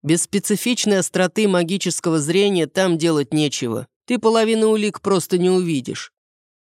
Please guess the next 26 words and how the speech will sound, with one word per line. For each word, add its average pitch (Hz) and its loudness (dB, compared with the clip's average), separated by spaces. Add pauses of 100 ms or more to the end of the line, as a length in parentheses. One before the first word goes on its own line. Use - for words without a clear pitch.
(280)
«А 262 0
вероятность 269 0
того, 233 0
что 208 -2
профессор 214 0
или 208 0
я, 226 0
или 202 0
еще 208 -2
кто-то 214 0
из 214 -2
пострадавших 202 -2
попадут 196 0
в - -14
поле 202 0
зрения 196 0
магического 185 -2
сыска 185 -2
в 160 -6
момент 185 0
упоминания 170 0
о 151 -2
диссертации, 208 -4
была 202 0
крайне 185 -2
мала», 170 -2